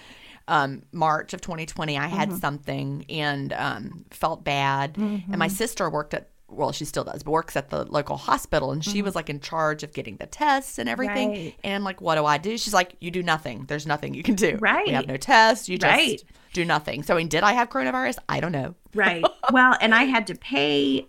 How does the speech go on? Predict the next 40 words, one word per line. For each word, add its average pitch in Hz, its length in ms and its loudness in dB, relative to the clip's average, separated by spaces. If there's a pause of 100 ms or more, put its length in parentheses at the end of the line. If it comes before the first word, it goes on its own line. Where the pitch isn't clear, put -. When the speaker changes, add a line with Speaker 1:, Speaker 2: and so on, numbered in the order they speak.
Speaker 2:
I 220 80 2
did, 214 200 -6
Speaker 1:
Right. - 300 -8
Speaker 2:
technically - 500 -6
didn't 247 200 4
have 254 140 2
to 247 80 -4
pay 254 200 0
for 247 140 -8
the 269 100 -6
test, - 680 2
but 214 100 2
I - 60 4
had 190 180 0
to 196 60 -4
Speaker 1:
Mm-hmm. 202 100 -6
Speaker 2:
pay 208 120 0
to 202 80 -2
become 208 300 -4
a 190 60 -6
new 202 240 2
patient 214 720 -6 (340)
Speaker 1:
Right. - 180 -6
Speaker 2:
at 208 140 4
the 208 100 2
only 202 220 -2
clinic 196 360 -2
in 254 100 2
town 180 360 0
that 180 120 -14
had 180 200 -12
the 214 80 -8
te-, - 140 -20 (100)
I 190 60 -2
mean, 180 160 -4
it - 80 -8
was 139 160 -6
Speaker 1:
Mm-hmm. 143 100 -8
Speaker 2:
really, 156 180 -10
it - 60 -20